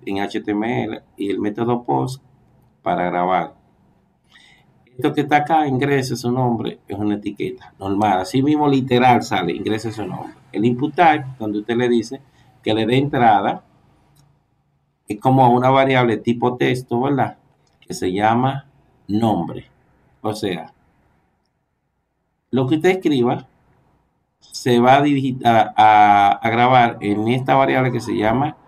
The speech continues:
nombre, ¿verdad? Y simbólicamente, simbólicamente, porque eh, acepta más caracteres, va a tener un espacio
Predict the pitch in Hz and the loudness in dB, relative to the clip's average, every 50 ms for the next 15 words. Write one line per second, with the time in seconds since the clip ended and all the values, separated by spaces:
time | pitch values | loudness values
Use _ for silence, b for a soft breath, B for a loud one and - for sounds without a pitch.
0 | b b b _ _ _ - - 110 123 147 147 123 120 113 113 123 131 143 147 | b b b _ _ _ -4 0 2 4 4 4 4 2 0 0 0 0 0 0
1 | 143 127 107 87 - b b b b b b b b _ _ _ _ _ _ _ | 0 0 -2 -4 -4 b b b b b b b b _ _ _ _ _ _ _
2 | - 180 160 - - - - 196 190 175 180 - - _ - - 127 123 113 113 | 2 6 6 8 8 8 6 6 2 -4 -8 -12 -16 _ -8 -2 0 2 2 2
3 | 131 139 160 165 160 165 160 156 143 139 131 123 120 120 - 135 - - - _ | 2 2 2 0 0 0 0 0 0 0 -2 -2 -2 -4 -4 -6 -6 -6 -10 _
4 | _ _ _ 120 120 120 135 151 170 202 180 165 160 151 151 147 135 113 113 113 | _ _ _ -4 -2 0 2 0 0 0 0 0 2 2 2 2 0 0 -2 -4
5 | - - 110 107 101 - - - - _ _ _ _ _ _ - 101 101 101 101 | -6 -4 -4 -4 -4 -6 -8 -12 -14 _ _ _ _ _ _ -4 0 0 0 0
6 | 98 - - 117 120 - 127 127 123 120 117 113 110 110 104 - - 101 92 82 | -2 -4 -6 -6 -6 -4 -2 -2 -2 -2 -2 -2 -4 -4 -4 -6 -6 -6 -6 -6
7 | 90 - - b b b b b b b _ _ - - 101 110 120 120 123 123 | -8 -10 -14 b b b b b b b _ _ -14 -10 0 4 6 6 6 4
8 | 123 127 123 127 123 113 117 117 123 120 120 - - 120 117 117 113 - 120 117 | 2 0 2 2 2 2 2 2 0 0 -2 0 2 2 4 2 2 0 -4 -4
9 | 120 123 | -4 -6